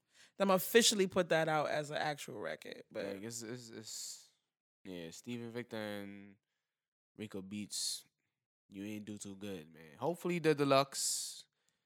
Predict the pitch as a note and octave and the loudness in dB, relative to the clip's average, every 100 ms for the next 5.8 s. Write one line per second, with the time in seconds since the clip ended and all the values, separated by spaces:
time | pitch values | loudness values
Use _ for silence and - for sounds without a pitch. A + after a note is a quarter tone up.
0 | _ _ _ G#2+ A2 A2+ G#2+ A2+ - F3+ | _ _ _ -4 -2 -4 -8 _ -16 -10
1 | D3 C#3+ C#3+ - - _ _ _ _ _ | -6 -6 -6 -10 -20 _ _ _ _ _
2 | _ - A2 G#2+ A2 G#2 G#2 G#2 G2+ G2+ | _ -2 0 0 0 -2 -4 -4 -2 -4
3 | G#2 G2+ G#2+ B2 _ _ _ _ _ _ | -2 -4 -4 -12 _ _ _ _ _ _
4 | _ A2+ A#2 G2 _ _ - B2+ B2+ C#3 | _ 0 0 -2 _ _ -2 -2 2 2
5 | B2+ B2 A#2+ C3 B2 A2+ B2 | 4 2 2 4 4 4 0